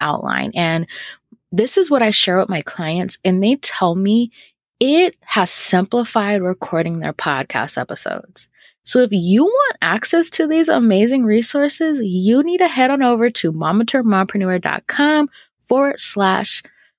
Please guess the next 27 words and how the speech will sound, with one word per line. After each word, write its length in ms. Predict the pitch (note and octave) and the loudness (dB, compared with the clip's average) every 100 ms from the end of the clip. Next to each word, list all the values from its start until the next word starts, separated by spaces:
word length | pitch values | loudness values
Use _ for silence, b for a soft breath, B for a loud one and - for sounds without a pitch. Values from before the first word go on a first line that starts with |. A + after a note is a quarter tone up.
| _ _ F#3+ | _ _ -2
S 280 | G3+ A3+ - | 0 0 2
M 220 | A3+ A3 | 4 4
D 200 | G3+ F#3+ | 2 0
bundle. 540 | E3+ C#3+ - - - E3 _ _ - | 2 0 0 -6 -8 -16 _ _ -8
That 640 | F#3 E3+ G3 A#3 D4 D#4 - | -6 -2 0 2 2 0 0
is 360 | B3 B3 A#3+ - | 2 2 0 -4
where 400 | F#3 F#3+ G3+ G3 | -2 0 2 0
you 400 | F#3 E3 G3+ A3 | -2 0 0 2
are 160 | G#3 | 0
going 340 | F#3+ F3+ F3 F3 | 0 0 -2 -2
to 400 | - E3+ D3+ D3+ - _ _ _ | -2 0 0 -4 -10 _ _ _
sign 300 | - G3+ G#3+ | -2 2 2
up 120 | A#3 | 2
for 140 | - F#3 | 0 0
the 140 | E3+ | 0
bundle, 560 | G3 A#3+ D4 F4+ G4 - b b b _ G#3+ | 2 2 2 2 -2 -8 b b b _ 0
and 220 | G#3 G#3 | 2 4
you 280 | G3+ C4 D4 | 4 2 2
are 140 | C4+ | 0
going 340 | A#3 G#3+ A3 A3 | -2 2 2 2
to 160 | - | 0
get 680 | G3 E3+ F#3 D#3 - - - - _ _ | -4 0 0 0 -2 -10 -14 -16 _ _
access 540 | F3+ E3+ - F#3+ F3+ - | -4 -4 -4 -2 -4 -2
to 140 | F3 | -2
these 180 | E3 D#3 | 0 -2
resources. 500 | D#3 - - - - | -2 -4 -8 -10 -6
So 320 | - F3+ E3+ | 0 0 0